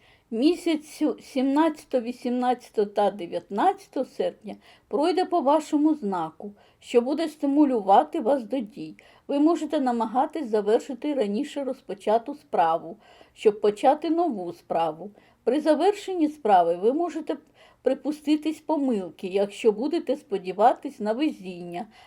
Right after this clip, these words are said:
або щасливий випадок. Тому для досягнення успіху бажано покладатись на власні сили та трудитись, не покладаючи рук.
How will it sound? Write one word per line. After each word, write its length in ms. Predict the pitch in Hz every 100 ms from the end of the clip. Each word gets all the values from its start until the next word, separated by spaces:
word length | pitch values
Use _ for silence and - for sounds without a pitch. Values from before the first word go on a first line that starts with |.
| _
або 280 | - 185 285
щасливий 560 | 302 285 285 254 311 277
випадок. 720 | 262 269 - 170 156 156 165 - - _ _
Тому 300 | 247 302 349
для 180 | 233 226
досягнення 760 | 226 226 262 247 233 208 190
успіху 640 | 226 392 - 202 - 175
бажано 580 | 165 190 339 392 262 170
покладатись 800 | - 202 202 190 233 339 302 -
на 160 | 202 190
власні 500 | 180 247 277 202 175
сили 500 | - 254 349 320 226 - - _ _
та 140 | 214
трудитись, 720 | 208 202 170 254 349 330 -
не 80 | 240
покладаючи 960 | - 165 185 170 175 226 294 - 285
рук. 420 | 254 156 147 -